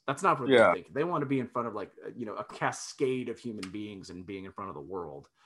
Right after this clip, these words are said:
Speaker 2: I
Speaker 1: And
Speaker 2: cannot wait to be live streamed.
Speaker 1: Right. <laughs> Exactly. I, from someone that has done numerous live stream concerts, um,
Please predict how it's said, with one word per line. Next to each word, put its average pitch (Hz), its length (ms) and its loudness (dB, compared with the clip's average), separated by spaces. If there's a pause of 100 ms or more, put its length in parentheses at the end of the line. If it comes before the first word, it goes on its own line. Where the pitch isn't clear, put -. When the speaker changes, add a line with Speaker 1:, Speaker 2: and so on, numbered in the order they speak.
(320)
Speaker 2:
I 135 60 10
Speaker 1:
And 135 60 4
Speaker 2:
cannot 127 280 6
wait 143 160 8
to - 180 -6
be 127 140 6
live 120 320 8
streamed. 104 420 -10 (260)
Speaker 1:
Right. 175 300 8 (320)
<laughs> 233 360 2
Exactly. 151 640 0 (240)
I, 135 180 4
from 139 320 2
someone 185 300 2
that 156 120 6
has 135 140 2
done 135 420 4
numerous 143 540 2
live 120 260 2
stream 120 320 -4
concerts, 131 600 -2 (320)
um, 104 320 -2